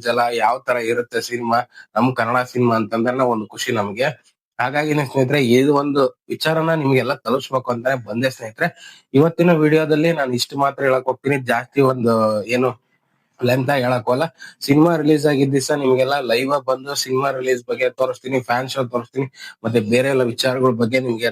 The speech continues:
ನಿಮ್ಮ ಹತ್ರ ಡಿಸ್ಕಸ್ ಮಾಡ್ತೀನಿ. ಮತ್ತೊಂದು ವಿಡಿಯೋದ ಮುಖಾಂತರ ನಿಮ್ ಹತ್ರ ಬರ್ತೀನಿ ಸ್ನೇಹಿತರೆ. ಯಾರ್ಯಾರಿಗೆಲ್ಲ ಈ ಒಂದು ಇವತ್ತು ನಾನು ಹೇಳಿರುವಂತ ವಿಚಾರ ನಿಮ್ಗೆ ಇಷ್ಟ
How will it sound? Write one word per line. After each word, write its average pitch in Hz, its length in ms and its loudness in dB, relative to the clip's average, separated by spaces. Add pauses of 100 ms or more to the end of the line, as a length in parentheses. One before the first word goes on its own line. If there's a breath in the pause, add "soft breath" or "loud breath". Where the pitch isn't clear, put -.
ನಿಮ್ಮ 110 160 -12
ಹತ್ರ 120 240 -8
ಡಿಸ್ಕಸ್ 123 360 -6
ಮಾಡ್ತೀನಿ. 123 300 -2 (120)
ಮತ್ತೊಂದು 143 420 -2
ವಿಡಿಯೋದ 123 320 2
ಮುಖಾಂತರ 120 420 -4
ನಿಮ್ 113 140 -2
ಹತ್ರ 113 220 -6
ಬರ್ತೀನಿ 127 320 -4
ಸ್ನೇಹಿತರೆ. 120 320 -4 (420 loud breath)
ಯಾರ್ಯಾರಿಗೆಲ್ಲ 156 560 2 (160)
ಈ - 20 6 (200)
ಒಂದು 151 220 0 (120)
ಇವತ್ತು 139 360 -4
ನಾನು 131 220 -2
ಹೇಳಿರುವಂತ 131 420 -2 (120)
ವಿಚಾರ 131 300 -4
ನಿಮ್ಗೆ 117 220 -6
ಇಷ್ಟ - 140 -8